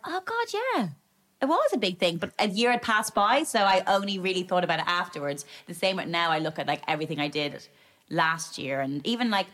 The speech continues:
from twenty twenty, working during lockdown, doing shows like Love Island, coming into that after, like,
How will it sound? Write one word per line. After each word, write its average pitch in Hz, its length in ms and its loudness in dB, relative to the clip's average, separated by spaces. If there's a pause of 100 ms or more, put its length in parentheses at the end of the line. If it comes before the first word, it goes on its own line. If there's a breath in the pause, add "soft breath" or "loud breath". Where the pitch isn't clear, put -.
(140 loud breath)
from 185 140 -6
twenty 180 380 -4
twenty, 170 540 -2
working 160 540 -6
during 151 480 -4 (120)
lockdown, 151 680 -2 (500 loud breath)
doing 160 560 -2
shows 151 380 -6
like 143 240 -2
Love 156 240 -2
Island, 143 320 0
coming 156 240 -6
into 147 220 -6
that 147 400 -2 (300 loud breath)
after, 151 380 -2
like, 135 280 -6